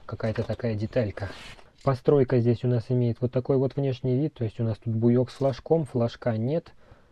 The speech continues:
так как он был в виде наклейки, и наклейка не сохранилась. И, а также такой кусочек земли, то есть тут у нас закреплена рыбка, собственно, краб, несколько растений и сундук, в котором был один красный рубинчик.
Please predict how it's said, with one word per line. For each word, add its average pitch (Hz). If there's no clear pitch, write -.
так 123
как -
он 131
был 123
в 107
виде 117
наклейки, 113
и 131
наклейка 120
не 110
сохранилась. 110
И, 180
а 147
также 123
такой 117
кусочек 113
земли, 110
то -
есть 104
тут 117
у 110
нас 104
закреплена 120
рыбка, 151
собственно, 113
краб, 139
несколько 120
растений 147
и 165
сундук, 123
в -
котором 117
был 117
один 107
красный 110
рубинчик. 107